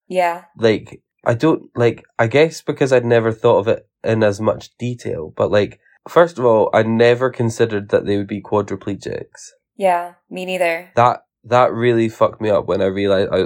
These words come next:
Speaker 2: s-, 'cause I was, at that point, I was like, "Okay, so what's the fucking point?"
Speaker 1: Yeah. <laughs>
Speaker 2: Like, not,
Speaker 1: To
Speaker 2: not
Speaker 1: be
Speaker 2: that
Speaker 1: alive.
Speaker 2: quadriple-, not, yeah, and not that quadriplegic people don't have a life, obviously. Um, and I'm not trying to say anything to besmirch their way of life, but if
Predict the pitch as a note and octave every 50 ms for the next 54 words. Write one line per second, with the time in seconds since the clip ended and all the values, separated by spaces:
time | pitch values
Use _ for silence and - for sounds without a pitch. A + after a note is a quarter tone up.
0 | - - - - - - - - A2+ A#2+ A#2 A#2 A#2+ - - A2+ - - A#2+ A#2
1 | - A#2+ B2 A#2 - F2+ A2 G#2+ A2+ G2+ - - - - _ _ - G#2 - A#2
2 | A2 - - G2+ G2 A2+ G2 - - E3 - - - A2 - - G2+ G2 G2 F#2+
3 | - F#2+ D#2 C#2 D#2 D2+ C2+ - - _ _ _ - - - - B3+ - - -
4 | _ _ - A2 G#2 G2 A2 A2 - - C#3 D#3+ F3 D#3+ - - - - E3+ E3+
5 | - - - - - - C#3 C3 - B2+ B2 - C#3+ C3+ A#2 - _ _ _ _
6 | _ _ _ _ - D#3+ F3+ - - D#3 E3 B2+ G2 F2 D#2 A#2 C3+ D#3+ D#3+ D#3+
7 | D3+ C3 - - D3 C3 B2+ B2 A#2 - - B2 A2 - G#2 F#2+ - _ - -
8 | _ _ _ - A#2 A2+ - G#2 G2+ G2+ A2 G#2+ G#2+ G2+ A2+ A2+ A2 G#2+ G#2 F#2
9 | F#2+ G2 - _ _ _ _ - G2+ G2+ G2 F2+ E2+ G2 A2 - - - F#2 G#2
10 | F2+ F2+ G2 G2 - - C2+ - B2 - _ - - F#2+ G2 F#2+ G2 F#2+ - F2+
11 | G2 F#2+ G2+ G#2 G#2+ G2+ - - - A2 G2 G2 G2 G2+ - - G2+ F#2+ F#2+ F#2+
12 | F#2+ - G2+ F#2+ F#2 - F#2+ - F#2+ F#2+ - - G#2+ G2 - - - - - G2
13 | F#2+ F#2 G2 F#2+ F2+ F#2 F#2 - G2 F#2+ F2+ F#2 - _ - - F#2+ - - _
14 | - A#2+ A2+ - - _